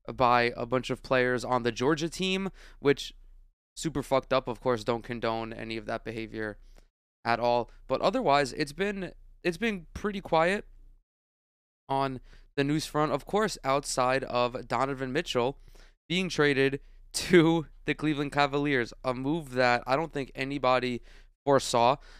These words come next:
Um, it, me, me personally, I felt that it, it was either the Knicks or bust. I remember when I did, when I looked over the N B A,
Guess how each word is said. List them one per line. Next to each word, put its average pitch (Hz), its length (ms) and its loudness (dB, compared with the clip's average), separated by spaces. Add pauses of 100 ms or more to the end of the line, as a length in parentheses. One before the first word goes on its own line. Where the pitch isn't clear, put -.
(180)
Um, 123 140 -2
it, 139 200 2
me, 175 420 2 (1400)
me 180 180 -4
personally, 143 640 0
I 151 140 2
felt 160 260 0
that 143 160 4
it, 139 280 -6
it 151 80 0
was 147 240 0
either 143 480 2
the 123 140 -8
Knicks 127 540 -4
or 123 120 0
bust. 113 680 -4
I 131 80 -2
remember 135 480 -2
when 120 280 -6
I 127 180 0
did, 123 420 0 (320)
when 123 100 -2
I 127 60 2
looked 131 280 -2
over 127 280 -2
the 120 320 -6
N 127 180 -4
B 123 240 0
A, 120 420 2